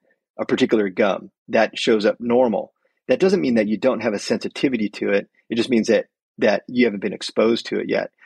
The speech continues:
But assuming that you've been exposed to all these different gums, if you're just reactive to one, you know, uh, the way I would read those results is that's the one that you should stay away from.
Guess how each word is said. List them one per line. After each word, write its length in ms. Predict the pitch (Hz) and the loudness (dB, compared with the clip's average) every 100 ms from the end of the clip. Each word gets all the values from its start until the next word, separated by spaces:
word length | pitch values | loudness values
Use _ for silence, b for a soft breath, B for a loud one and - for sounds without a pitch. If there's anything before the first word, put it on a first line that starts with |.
| b b | b b
But 60 | 143 | 0
assuming 340 | 139 202 202 | 2 2 4
that 160 | 139 110 | 4 2
you've 100 | 110 | 0
been 120 | 110 | -2
exposed 440 | 101 - 117 117 - | -4 -2 0 2 2
to 80 | |
all 120 | 123 120 | 0 0
these 140 | 120 | 0
different 280 | 127 127 110 | -2 -2 0
gums, 300 | 123 131 113 | 0 -2 -4
if 100 | - | -4
you're 100 | 110 | -4
just 180 | 123 127 | -2 0
reactive 420 | 120 113 120 107 | 0 0 -2 -8
to 100 | 117 | -4
one, 320 | 113 139 170 - b b - _ _ | 0 0 0 -8 b b -20 _ _
you 140 | 156 | 2
know, 240 | 185 185 - _ _ _ - | 4 2 0 _ _ _ -12
uh, 120 | 117 107 | -10 -8
the 120 | 117 | -2
way 180 | 135 151 | 2 4
I 100 | 147 | 4
would 120 | 147 | 4
read 160 | 127 135 | 2 4
those 180 | 135 117 | 2 2
results 400 | 113 143 165 - | 0 0 0 0
is 320 | 110 113 - - | 0 0 -4 -2
that's 300 | 123 127 - | 2 2 0
the 100 | 120 | -4
one 240 | 113 120 | -2 -2
that 80 | 113 | -2
you 120 | 107 | -2
should 120 | 113 107 | -6 -6
stay 200 | 117 110 | -2 0
away 240 | 127 160 | 2 0
from. 380 | - 117 110 | 2 0 0